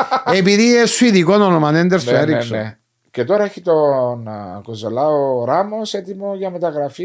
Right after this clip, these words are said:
Speaker 1: είκοσι ενός, είκοσι δύο χρονών. Και ανέκαθεν είχε
Speaker 2: Ε, πάντα, και η Πόρτο το ίδιο.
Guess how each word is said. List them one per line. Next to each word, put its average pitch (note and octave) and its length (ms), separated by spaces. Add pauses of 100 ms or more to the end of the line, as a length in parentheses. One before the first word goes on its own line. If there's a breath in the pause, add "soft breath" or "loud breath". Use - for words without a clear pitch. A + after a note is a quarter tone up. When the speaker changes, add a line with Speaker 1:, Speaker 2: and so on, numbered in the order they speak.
(120)
Speaker 1:
είκοσι F3 300
ενός, E3+ 160
είκοσι D#3+ 260
δύο F3 240
χρονών. D#3 420 (500)
Και C3+ 120
ανέκαθεν C#3+ 680
είχε G#2 600
Speaker 2:
Ε, A#2 100
πάντα, C#3 400
και B2 100
η D3+ 40
Πόρτο F3+ 380
το A2+ 80
ίδιο. F#2 380